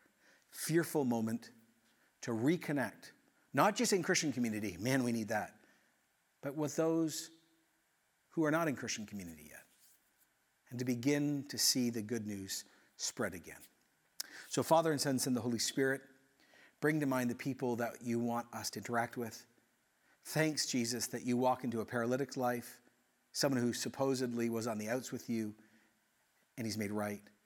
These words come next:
Thanks that you walk into Levi's lives, a, a, like, a, a life like Levi's, and you bring life.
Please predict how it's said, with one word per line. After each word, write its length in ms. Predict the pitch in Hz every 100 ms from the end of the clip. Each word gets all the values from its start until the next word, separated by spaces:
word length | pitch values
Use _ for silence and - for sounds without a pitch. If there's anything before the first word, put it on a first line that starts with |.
| _ _ _
Thanks 260 | - 143 139
that 100 | 143
you 100 | 123
walk 260 | 127 120 123
into 160 | 107
Levi's 520 | 107 131 127 123 117
lives, 480 | 120 113 113 110 - - _ _ _ _ _ _ _ -
a, 100 | 127 123
a, 60 |
like, 260 | 127 127 123
a, 140 | 113 110 -
a 80 | 123
life 300 | 127 123 120
like 240 | 117 101
Levi's, 580 | 113 127 123 120 113 - 110
and 140 | 117
you 80 | 107
bring 180 | 113 107
life. 460 | 113 117 117 -